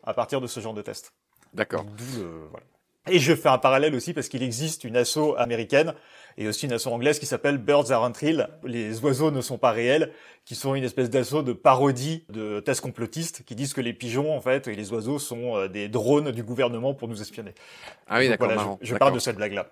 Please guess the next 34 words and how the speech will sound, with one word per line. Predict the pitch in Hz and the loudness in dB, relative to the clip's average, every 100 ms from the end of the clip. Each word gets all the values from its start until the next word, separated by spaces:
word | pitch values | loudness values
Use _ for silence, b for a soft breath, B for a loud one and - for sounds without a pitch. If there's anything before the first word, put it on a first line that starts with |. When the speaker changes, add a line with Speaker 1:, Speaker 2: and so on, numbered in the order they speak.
| - | -10
Speaker 1:
aussi. | 92 | -6
Speaker 2:
Ouais, | 98 - | -6 -6
d'accord. | 98 104 107 | -8 -2 -2
L'humour | 117 131 156 | -2 -2 -2
n'est | 117 | 0
jamais | 120 135 | 0 -2
très | - 120 | -2 -6
loin, | 120 120 98 | -4 -6 -6
hein, | |
dans | 92 | -8
tes, | 90 95 | -8 -6
euh, | 92 85 | -6 -6
<laughs> | |
vidéos | 87 95 113 | -8 -4 -4
qui | - | -6
sont | - 95 | -12 -10
très | - 147 | -6 -6
scientifiques, | - 113 101 - 151 98 | -6 -10 -12 -16 -14 -12
hein, | 95 | -12
très | - 117 | -10 -10
sourcées. | - 120 - - 151 B B B B B B B - | -8 -10 -10 -10 -12 B B B B B B B -2
Euh, | 127 | 0
il | |
y | 143 | 2
en | |
a | 160 | 2
une | 175 | 2
autre | 185 139 | 2 2
rigolote | 131 143 147 170 | 2 2 2 2
qui | 139 | -2
s'intitule, | 139 127 120 147 139 | -10 -10 -6 -4 -2
euh, | 113 110 110 107 104 | -2 -2 -2 -4 -6
Prison | - 175 160 | 2 2 2
Break. | 139 139 175 - | 2 2 2 -6